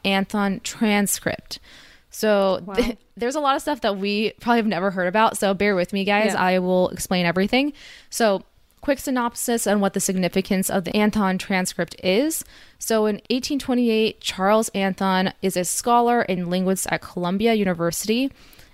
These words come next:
Speaker 1: and he's approached by an early follower of the L D S to translate some characters that Smith originally translated from the golden plates.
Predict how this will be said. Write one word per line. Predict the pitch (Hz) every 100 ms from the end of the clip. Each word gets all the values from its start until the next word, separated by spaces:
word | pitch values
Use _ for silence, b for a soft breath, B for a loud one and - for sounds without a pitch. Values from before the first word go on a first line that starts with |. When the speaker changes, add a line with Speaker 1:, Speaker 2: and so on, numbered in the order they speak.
| -
Speaker 1:
and | 220
he's | 226 285
approached | 320 - 226 233 - -
by | 220
an | 214 -
early | 233 240 254
follower | 247 208 190 190 190
of | 190 185
the | 165
L | - 180
D | 175 165
S | 233 -
to | 226
translate | - - 233 240 277
some | - 208
characters | - 190 170 175 233 262 277 - B B B -
that | 214
Smith | - 226 233 -
originally | 208 202 240 254 269 262
translated | - 208 196 202 185 165 160 160
from | 190
the | 180
golden | 170 175 170
plates. | - 180 - - -